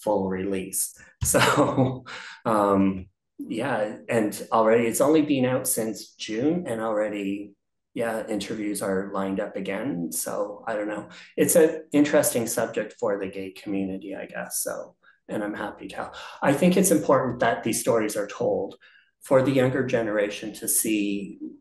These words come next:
because there was still a lot of illegal stuff, like even just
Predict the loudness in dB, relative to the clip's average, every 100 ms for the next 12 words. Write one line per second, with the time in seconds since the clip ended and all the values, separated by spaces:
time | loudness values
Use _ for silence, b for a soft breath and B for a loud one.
0 | -16 -8 -4 -2 -2 0 0 0 0 2
1 | 6 6 4 2 0 -2 -2 -2 -2 -2
2 | -4 -4 -4 -4 -2 0 -2 -4 -4 -4
3 | -6 -6 -6 -8 -10